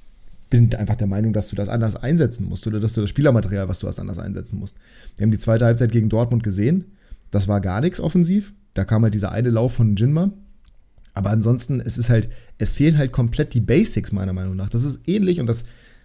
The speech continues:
ist natürlich ein bisschen übertrieben dargestellt, aber viel besser steht Bremen jetzt punktetechnisch auch nicht da. Und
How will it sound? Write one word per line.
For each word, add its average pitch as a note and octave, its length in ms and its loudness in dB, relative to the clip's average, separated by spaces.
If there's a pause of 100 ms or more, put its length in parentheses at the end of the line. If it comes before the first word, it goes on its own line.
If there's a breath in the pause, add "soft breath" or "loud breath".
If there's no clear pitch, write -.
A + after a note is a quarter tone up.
(200 soft breath)
ist G2+ 120 -4
natürlich A2 260 2
ein A2 80 4
bisschen A#2 160 0
übertrieben A#2+ 400 0
dargestellt, G2+ 480 0
aber G#2 160 0
viel D3 220 2
besser A#2 200 4
steht A2 200 -2
Bremen A#2+ 240 2
jetzt - 300 -4
punktetechnisch A2 540 2
auch C3+ 140 -2
nicht G#2+ 160 -2
da. A2+ 180 -2 (1400 loud breath)
Und A2 220 0